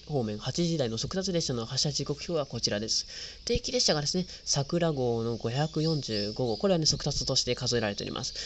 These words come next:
それから、のぞみ号、のぞみ号、のぞみ号、え、桜号というわけになっておりまして、それプラス臨時がこう三本、四本入ってくるのかな。多分詳しい、えー、話はですね、ジーアール東海の方をね、後で見ていこうと思うんですけど、ジーアール東海の方を見ればいいと思います。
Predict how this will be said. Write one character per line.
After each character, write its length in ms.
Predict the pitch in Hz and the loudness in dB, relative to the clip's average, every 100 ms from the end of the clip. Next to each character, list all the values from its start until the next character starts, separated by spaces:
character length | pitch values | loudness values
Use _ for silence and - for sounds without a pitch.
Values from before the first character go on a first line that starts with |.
| - - | -8 -2
そ 80 | |
れ 80 | 165 | 0
か 100 | 165 | 2
ら、 100 | 131 | 2
の 180 | 117 120 | 2 2
ぞ 160 | 135 143 | 4 4
み 140 | 139 | 4
号、 180 | 117 110 | 2 2
の 120 | 113 | 2
ぞ 140 | 117 123 | 2 2
み 160 | 120 | 0
号、 160 | 107 107 | 0 -2
の 140 | 104 | 0
ぞ 160 | 117 120 | 2 2
み 160 | 117 | 2
号、 200 | 110 107 151 | 2 2 2
え、 20 | |
桜 400 | 147 117 117 113 | 0 2 2 2
号 240 | 107 101 | 2 0
と 80 | - | 0
い 60 | 120 | 0
う 20 | |
わ 100 | 120 | 0
け 100 | 113 | -2
に 40 | |
な 80 | 104 | -4
っ 40 | 104 | -4
て 120 | 104 | -4
お 40 | |
り 40 | 110 | -4
ま 120 | 110 | -4
し 80 | - | -2
て、 100 | 143 | 0
そ 100 | 190 | 2
れ 100 | 208 | 2
プ 100 | 220 | 2
ラ 80 | 190 | 2
ス 140 | 190 | 2
臨 240 | 139 151 156 | 2 2 2
時 80 | |
が 80 | 139 | 0
こ 60 | 123 | -2
う 40 | |
三 220 | 131 135 | -2 -2
本、 120 | 117 110 120 | -2 -4 0
四 180 | 151 160 | 2 2
本 100 | 123 | 0
入 100 | 107 | -4
っ 20 | |
て 60 | - | -6
く 40 | |
る 20 | |
の 60 | 95 | -6
か 60 | 117 | -6
な。 100 | 131 - - - - | -6 -8 -12 -8 -2
多 80 | 170 | -2
分 100 | 135 | -2
詳 320 | - 220 262 | 0 0 2
し 360 | - 294 254 | 2 0 -4
い、 100 | 185 - | -6 -6
え 160 | 135 | -8
ー、 20 | |
話 340 | 120 120 127 151 | -8 -8 -4 -2
は 80 | 101 | -2
で 40 | |
す 100 | - | -4
ね、 180 | 110 110 | -6 -2
ジ 180 | 143 170 | 2 2
ー 80 | |
ア 20 | 190 | 2
ー 40 | |
ル 80 | 180 | 0
東 200 | 254 262 | 0 0
海 140 | 135 | -2
の 80 | 107 | -2
方 80 | 110 | -4
を 80 | 101 | -4
ね、 100 | 104 | -4
後 200 | 143 110 | -6 -4
で 100 | 104 | -4
見 140 | 131 | -4
て 100 | 127 | -4
い 140 | - 113 | -6 -4
こ 140 | 147 | -4
う 40 | |
と 80 | - | -4
思 160 | - 123 | -4 -4
う 60 | |
ん 20 | 117 | -2
で 60 | |
す 60 | - | -2
け 60 | |
ど、 120 | 127 110 | 0 2
ジ 100 | 185 | 2
ー 40 | |
ア 20 | |
ー 40 | 190 | 2
ル 20 | |
東 120 | 226 | 0
海 120 | 185 | 0
の 60 | 117 | 0
方 100 | 117 | 0
を 20 | |
見 140 | 113 117 | 0 0
れ 80 | |
ば 100 | 135 - | -2 -2
い 100 | 107 | -2
い 20 | |
と 180 | 104 - | -2 -2
思 140 | 104 | -4
い 40 | 92 | -4
ま 120 | 92 | -2
す。 160 | - | -4